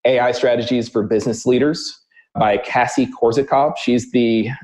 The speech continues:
Chief Decision Intelligence Officer at Google. She just puts out tons of content that is, uh, related to, it's not about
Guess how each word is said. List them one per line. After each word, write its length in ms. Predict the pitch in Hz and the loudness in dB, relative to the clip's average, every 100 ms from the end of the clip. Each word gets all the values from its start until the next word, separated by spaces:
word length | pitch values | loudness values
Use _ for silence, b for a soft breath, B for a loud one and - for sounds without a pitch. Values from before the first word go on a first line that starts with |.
| - | -10
Chief 360 | - 175 175 - | -2 -2 -2 -2
Decision 680 | 127 - 139 135 143 139 | -2 -2 0 2 2 0
Intelligence 540 | 131 113 - 123 131 131 | -2 -2 0 0 0 -2
Officer 640 | 127 131 139 120 143 135 | -2 0 -2 0 0 2
at 320 | 120 110 - 113 | 0 0 0 0
Google. 460 | 120 147 175 180 B B B B - | 2 2 0 -2 B B B B -4
She 140 | - | 0
just 200 | - - | 0 0
puts 220 | - - | 0 0
out 200 | 156 - | 0 0
tons 320 | - 151 160 147 | -2 0 0 0
of 120 | 120 | -2
content 600 | - 127 135 135 104 - | -2 0 0 -2 -4 -2
that 340 | 127 117 113 127 | 0 0 0 0
is, 520 | 117 110 110 110 110 | 2 2 0 -2 0
uh, 240 | 113 110 | 2 2
related 580 | 107 120 117 123 120 113 - | 2 2 2 2 0 -2 -2
to, 460 | 120 113 110 107 - B B B | 2 2 2 -2 -6 B B B
it's 220 | 135 139 | -4 0
not 140 | 156 151 | 2 2
about 400 | 131 123 120 | 2 2 0